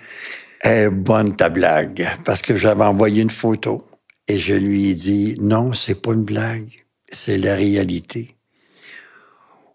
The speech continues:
Oui, mais il dit, « T'es capable de faire quelque chose de semblable, toi ? » J'ai dit, « Non, c'est vraiment moi. »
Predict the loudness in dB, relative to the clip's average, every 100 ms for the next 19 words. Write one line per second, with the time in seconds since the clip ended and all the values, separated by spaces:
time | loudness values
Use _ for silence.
0 | _ -2 2 2 2 2 0 0 0 -2
1 | -6 _ _ -2 0 -2 0 0 2 0
2 | 0 -2 0 -4 -2 0 -2 0 -2 0
3 | 0 0 2 0 0 -4 -8 -12 -10 -10
4 | -16 -20 -20 -18 -4 -2 0 0 2 0
5 | -2 _ _ _ _ -12 -8 -2 -2 0
6 | 0 0 0 0 -2 -4